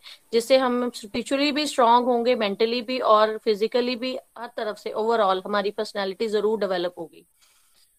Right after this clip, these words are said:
और लास्ट जो मेरी लर्निंग रही कि जो, जैसे वो अभी भी बता रहे थे कि वृत्तासुर जो था वो अल्प ज्ञान, थोड़ा सा मात्रा का हेरफेर हुआ है, तो देखो, अ, कितना, मतलब, पूरी, अ,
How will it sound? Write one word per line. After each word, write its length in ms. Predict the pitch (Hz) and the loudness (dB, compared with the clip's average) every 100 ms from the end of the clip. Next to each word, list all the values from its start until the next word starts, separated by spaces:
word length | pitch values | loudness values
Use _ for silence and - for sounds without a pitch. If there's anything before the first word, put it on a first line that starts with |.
| _ _ - | _ _ -14
और 440 | 220 220 214 220 214 | -8 -6 -6 -4 0
लास्ट 400 | 220 214 247 - | 6 6 6 0
जो 120 | 277 | 0
मेरी 220 | 269 277 | 0 2
लर्निंग 360 | 262 254 269 262 | 2 2 0 0
रही 220 | 262 285 | -2 -2
कि 280 | 339 339 - _ _ _ _ | -6 -8 -8 _ _ _ _
जो, 260 | 226 262 277 | -4 2 2
जैसे 300 | 247 254 269 | 2 0 -2
वो 260 | 262 262 247 | 0 -2 -2
अभी 360 | - 214 247 | -2 -4 -4
भी 140 | 240 254 | -8 -8
बता 320 | 247 233 208 | -2 0 0
रहे 120 | 214 | 0
थे 100 | 262 | -6
कि 100 | 285 | -8
वृत्तासुर 680 | 247 233 262 262 269 247 254 | -8 -2 0 0 -2 -4 -4
जो 200 | 247 247 | -4 -2
था 100 | 247 | 0
वो 140 | 226 277 | 2 4
अल्प 340 | 247 262 233 | 4 2 -2
ज्ञान, 340 | 226 208 202 208 - | -2 -2 -2 -6 -6
थोड़ा 240 | 269 294 311 | 0 2 2
सा 360 | 311 294 294 - _ - | 2 0 0 -10 _ -10
मात्रा 420 | 220 226 233 285 | -4 -2 0 -2
का 100 | 285 | 0
हेरफेर 480 | 269 233 214 254 240 | 0 -2 0 -2 0
हुआ 220 | 214 220 | 0 0
है, 60 | 233 | 0
तो 120 | 277 | -4
देखो, 240 | 247 262 320 - - - - - | -6 -6 -10 -12 -20 -20 -20 -16
अ, 180 | 240 247 | -10 -8
कितना, 680 | 233 277 277 285 302 311 285 | -8 -10 -6 0 4 4 2
मतलब, 340 | 269 247 285 - _ | -2 -2 -2 -2 _
पूरी, 240 | 277 285 | -6 -4
अ, 60 | 311 | -4